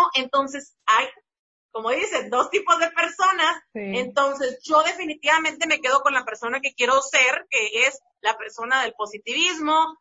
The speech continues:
Speaker 1: del dale, del no importa, que si existe competencia, existe, hasta el taquero le ponen competencia enfrente, el suchero, a todos, la verdad. Entonces,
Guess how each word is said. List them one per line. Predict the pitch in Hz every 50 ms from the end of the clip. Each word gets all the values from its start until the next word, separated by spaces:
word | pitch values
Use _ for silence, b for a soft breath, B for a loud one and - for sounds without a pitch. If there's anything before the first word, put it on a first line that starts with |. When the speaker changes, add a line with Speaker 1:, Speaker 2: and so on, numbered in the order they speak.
| _ _ _
Speaker 1:
del | - 214 202 196 196 196
dale, | 202 254 285 311 330 330 320 294 294 294 294 302 285 254
del | 233 202 196
no | 202 202 226
importa, | 254 254 _ - 254 262 285 302 302 302 320 311
que | 277 269
si | 247 247
existe | - 226 214 - -
competencia, | - 294 - 240 233 240 254 262 285 277 311 285
existe, | 285 - - 311 330 392 494 494 - 415
hasta | 311 277 277 277 254
el | 254
taquero | - 247 247 - 269 269 277 311 370 427
le | 415 427
ponen | 427 - 302 339 349
competencia | - 339 - 269 262 269 285 277 302 330
enfrente, | 330 330 302 302 302 330 381 415 415 349
el | -
suchero, | - 269 - - - 302 262 262 294 339 370 403 392 - - _ _ 277 269 247 - _ _ _ -
a | - 226 254 -
todos, | - 285 277 285 277 262 226 214 214
la | 208 208
verdad. | 202 202 208 202 202 202 202
Entonces, | 202 196 - 277 277 277 277 370 359